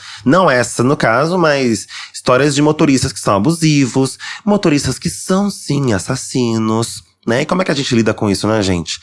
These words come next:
Essa sensação de impotência diante dessa situação é extremamente identificatória. Todo mundo já passou de alguma forma,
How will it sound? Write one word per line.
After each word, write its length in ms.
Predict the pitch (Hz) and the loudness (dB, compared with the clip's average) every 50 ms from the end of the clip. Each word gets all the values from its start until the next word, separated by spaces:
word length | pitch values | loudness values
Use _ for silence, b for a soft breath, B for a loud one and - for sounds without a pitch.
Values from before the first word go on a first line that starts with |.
| B B B B B B B | B B B B B B B
Essa 200 | 110 107 - 117 | -2 0 0 0
sensação 560 | 101 123 120 - 120 113 - - 120 117 117 | 0 0 0 0 0 -2 0 0 0 0 0
de 480 | 113 98 113 113 113 113 110 110 107 - B B B B | 0 0 0 0 2 2 2 0 0 -2 B B B B
impotência 1000 | 123 127 127 131 139 143 139 - - 127 139 151 139 - - - 110 92 92 85 B B B B B | 0 2 2 4 2 0 0 0 0 2 2 2 0 -2 -2 0 0 0 0 -2 B B B B B
diante 460 | 101 107 117 120 127 123 - - 113 | 0 0 2 2 2 0 -2 -2 0
dessa 240 | 113 113 101 - 104 | 0 0 0 0 -4
situação 640 | - - - 104 98 - - - 113 120 127 131 - - | -4 -2 -2 -2 -2 -2 -2 0 0 2 0 0 0 0
é 100 | 131 139 | 2 2
extremamente 1400 | 156 151 151 - - 143 160 160 160 160 156 143 127 127 123 123 123 127 123 - - - - 143 139 139 135 B B B B B B B B B _ _ - | 2 0 -2 -4 0 0 0 2 0 0 0 2 2 2 2 2 0 0 -2 -2 -4 -2 0 0 0 0 -2 B B B B B B B B B _ _ -2
identificatória. 1200 | 165 165 160 - 151 151 - - - 156 147 - 151 - _ - - 151 139 139 143 139 120 110 107 | 0 0 2 2 0 0 0 -2 -4 -4 -4 -4 -6 -6 _ -2 2 2 4 4 4 4 4 2 2
Todo 220 | - 143 135 147 | 0 0 2 2
mundo 240 | 143 135 139 139 131 | 2 2 2 2 2
já 100 | 135 139 | 2 0
passou 400 | - 143 135 - - - 143 135 | 0 -2 -2 -2 -2 0 0 2
de 80 | 131 | 2
alguma 260 | 135 117 127 135 147 143 | 0 0 2 0 -2 -2
forma, 560 | - - 127 117 113 113 107 104 110 113 | -2 0 2 4 4 4 2 0 -2 -2